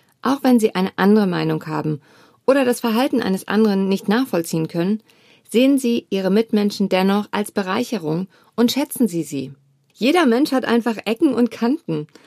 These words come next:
Und das, was doch zählt, ist unterm Strich, wie gehe ich damit um? Authentisch wirken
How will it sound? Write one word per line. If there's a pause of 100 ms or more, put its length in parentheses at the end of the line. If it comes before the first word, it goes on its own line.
(260)
Und (180)
das,
was
doch
zählt,
ist
unterm
Strich, (140)
wie
gehe
ich
damit
um? (680)
Authentisch
wirken